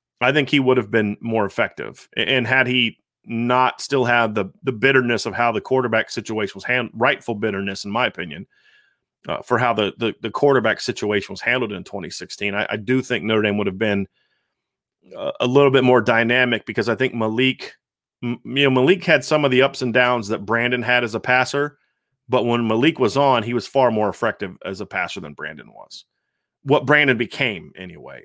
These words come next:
not m-, necessarily what Brandon, Brandon was a much better passer than Malik in high school, but Brandon regressed big time, a-, and I believe a lot of it was, um, a lot of it was on the coaching. And, and there's a,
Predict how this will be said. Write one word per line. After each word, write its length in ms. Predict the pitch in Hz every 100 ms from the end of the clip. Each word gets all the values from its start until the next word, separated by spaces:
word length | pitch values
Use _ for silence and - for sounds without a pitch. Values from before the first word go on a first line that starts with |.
| _
not 220 | 127 127
m-, 180 | 120 113
necessarily 400 | 120 120 - 113
what 60 | 98
Brandon, 440 | 113 110 98 113
Brandon 280 | 104 147 190
was 120 | 143
a 80 | 113
much 380 | 104 120 147 -
better 180 | 123 110
passer 300 | - 107 113
than 80 | 104
Malik 200 | 101 95
in 60 |
high 140 | 90 101
school, 280 | - 90 85
but 160 | 95
Brandon 400 | 95 127 135 113 92 _ _ _ _ _ -
regressed 420 | 117 107 113 -
big 200 | 117 110
time, 400 | - 104 95 95 -
a-, 340 | - 104 104
and 80 | 98
I 100 | 101
believe 360 | 95 101 113 104
a 40 |
lot 260 | 92 101 98
of 100 | 92
it 80 | -
was, 720 | 92 82 76 - - - - -
um, 440 | - 55 55 _ _ _ _ _ _ - - _ _ _ _ _ _
a 80 | 127
lot 240 | 135 139
of 60 | 123
it 100 | 107
was 240 | 110 107
on 160 | 104 101
the 80 | 92
coaching. 400 | - 98 101 98
And, 140 | 107
and 220 | 127 120 113 _
there's 280 | 131 139
a, 80 | 120